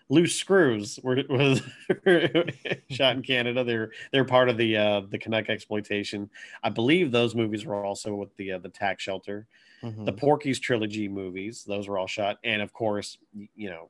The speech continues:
Speaker 1: David Cronenberg's early stuff, Rabid, The Brood, Scanners, Videodrome.
Speaker 2: Yeah.
Speaker 1: Those are all a part of that. Those are examples of, mm.
Speaker 2: But
Speaker 1: Fre-,
Speaker 2: this
Speaker 1: uh, no,
Speaker 2: one
Speaker 1: not French, but Canadian movies.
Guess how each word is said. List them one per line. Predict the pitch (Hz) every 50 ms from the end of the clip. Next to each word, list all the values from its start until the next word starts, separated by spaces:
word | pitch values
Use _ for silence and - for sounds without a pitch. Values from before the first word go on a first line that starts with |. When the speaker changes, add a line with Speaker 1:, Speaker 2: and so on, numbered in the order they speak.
| _ 101
Speaker 1:
David | 101 110 107 98 101 95
Cronenberg's | - - 117 110 110 107 98 87 92 90 90 90 90 87 - - -
early | 98 98 90 92 87
stuff, | - - 90 82 78 - -
Rabid, | 95 98 98 98 101 101 92 95 90 80 82 -
The | 98
Brood, | 90 92 95 101 104 101 95 92 85 -
Scanners, | - - 101 98 98 95 95 90 87 87 82 - -
Videodrome. | 98 98 95 90 90 90 87 85 82 - - - - _ _ _ _ _ _ _ _ _ - - -
Speaker 2:
Yeah. | 101
Speaker 1:
Those | 101 101 95 92
are | 98 92 92 87
all | 101 98 95 98 101 98 95 95
a | 87
part | - - 90 87 85
of | 85
that. | 80 82 78 87
Those | 98 95 87 95
are | 90
examples | 87 92 98 90 85 85 - - 85 85 80 85
of, | 82 - - - _ _ _ _ - - - - - - - _ _ _ _ _ _ _ _ _ _ _ _ _ _ _ _ _ - - _ _ -
mm. | 127 117 98 - - _ _ 277 320 - - 160 165 160 160 - _ - 139 156 - _
Speaker 2:
But | 160 151 151 160 156
Speaker 1:
Fre-, | 190
Speaker 2:
this | 190 196 226 202
Speaker 1:
uh, | 143
no, | 131 135
Speaker 2:
one | 131 131
Speaker 1:
not | 127 120 113
French, | - 120 110 - -
but | - 107 -
Canadian | - 131 147 160 160 151 143 139 131 120 123 131 127
movies. | 131 120 110 90 82 73 73 - - -